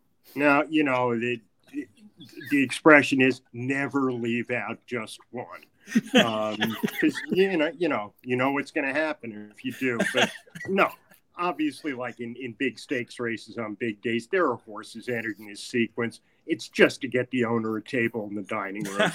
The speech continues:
Speaker 2: <laughs>
Speaker 1: You know, the horse has absolutely no chance. Uh, and we see it a few times on this card.
Speaker 2: The Brits have a great term for that that I've stolen.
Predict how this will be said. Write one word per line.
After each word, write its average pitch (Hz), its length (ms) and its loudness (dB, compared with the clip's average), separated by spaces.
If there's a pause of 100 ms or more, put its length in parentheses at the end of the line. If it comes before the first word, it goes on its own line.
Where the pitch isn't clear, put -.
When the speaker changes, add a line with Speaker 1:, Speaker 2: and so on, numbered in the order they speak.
(140)
Speaker 2:
<laughs> - 200 -6
Speaker 1:
You 226 100 10
know, 127 160 6
the 139 160 -2
horse 147 280 2
has 123 200 -6 (220)
absolutely 127 840 -2
no 113 340 -4
chance. 104 680 -6 (360)
Uh, 117 400 0
and 135 320 -2
we 151 140 2
see 190 240 4
it 147 80 4
a 135 40 -4
few 127 260 0
times 110 420 -4
on 104 160 -10
this 95 180 -12
card. - 380 -8 (240)
Speaker 2:
The 170 80 -6
Brits 214 360 4
have 175 140 6
a 160 60 0
great 165 560 0
term 175 260 2
for 165 140 -2
that 131 240 4
that 139 100 2
I've 135 240 4
stolen. 139 760 2